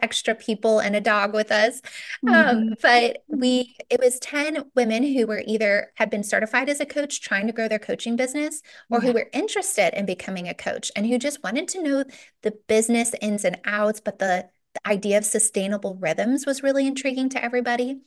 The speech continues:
Speaker 2: Mm.
Speaker 1: So we came together, and it was beautiful, and it was wonderful. So I wanted to do that, but I also wanted to invite the people that I personally learned from.
Speaker 2: Mm.
Speaker 1: So every speaker at this conference are people that I, like, they're actual friends,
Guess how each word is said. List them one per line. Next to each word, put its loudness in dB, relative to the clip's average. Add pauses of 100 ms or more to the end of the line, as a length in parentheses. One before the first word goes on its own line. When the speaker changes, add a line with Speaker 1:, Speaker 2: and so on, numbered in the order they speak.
(180)
Speaker 2:
Mm. -4
Speaker 1:
So 4
we -2
came -8
together, 2
and -2
it -6
was -8
beautiful, 0
and -4
it -4
was -8
wonderful. -6
So -2 (320)
I 2
wanted 0
to -2
do 0
that, 0
but -6
I -8 (140)
also -4
wanted -4
to -6
invite -6
the -18
people -6
that -4
I 0
personally -8
learned -8
from. -16 (380)
Speaker 2:
Mm. -2
Speaker 1:
So 2 (280)
every 2
speaker 2
at -4
this -2
conference -4
are -4
people -2
that 0
I, 0 (200)
like, -2
they're 0
actual 0
friends, 0